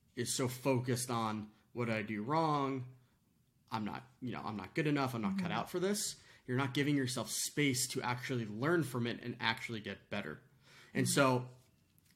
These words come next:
Speaker 1: there's tactical things that you can do. It's, number one, don't ignore the feeling that you feel when you lose a deal, because that can be a powerful motivator,
Speaker 2: Mm-hmm.
Speaker 1: but also don't let that control how you show up.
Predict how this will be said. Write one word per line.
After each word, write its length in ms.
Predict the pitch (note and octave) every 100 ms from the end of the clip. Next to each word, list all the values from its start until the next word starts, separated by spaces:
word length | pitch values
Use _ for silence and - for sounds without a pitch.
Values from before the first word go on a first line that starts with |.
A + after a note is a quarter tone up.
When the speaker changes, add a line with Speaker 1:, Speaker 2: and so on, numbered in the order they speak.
| _
Speaker 1:
there's 360 | C#3+ C3+ B2+ - - _ -
tactical 480 | B2+ B2+ C#3 C#3
things 240 | B2+ C3 A#2
that 140 | A2+
you 160 | A#2+ A#2
can 260 | - G2+
do. 300 | G2 E3 A2+ - - -
It's, 460 | C3 B2 - - - - - _ - _
number 240 | C#3 D#3+ C#3
one, 480 | A#2 C#3+ A#2 A2+ A2 - _ _ _ _ _
don't 260 | E3+ G3+ G3+ -
ignore 480 | C#3 A#2+ B2 D#3 C#3
the 80 | A#2+
feeling 540 | - C3+ C3 A#2+ A2+
that 200 | A2 -
you 80 | A2
feel 360 | - D3+ C#3+
when 120 | A2 A2
you 120 | A2
lose 200 | A#2+ G#2
a 60 |
deal, 380 | G2 C#3 C#3+ G#2+
because 220 | A2+ B2
that 180 | B2 A#2
can 100 | B2+
be 120 | A#2
a 80 | A2 -
powerful 400 | - A2+ G#2 A2
motivator, 680 | G2+ C3+ E3 G#2+ G#2 G#2 A#2+ - - -
Speaker 2:
Mm-hmm. 280 | G3 G3 F#3
Speaker 1:
but 140 | D#3
also 300 | D3 E3 F3+
don't 240 | D3 D#3 B2+
let 260 | C#3 C3
that 340 | C3 A#2+ - - _ -
control 720 | - C3 B2 - D3 C#3+ C3
how 140 | A2+ A#2+
you 200 | A2 G#2+
show 300 | - G#2 G#2+
up. 300 | C#3 -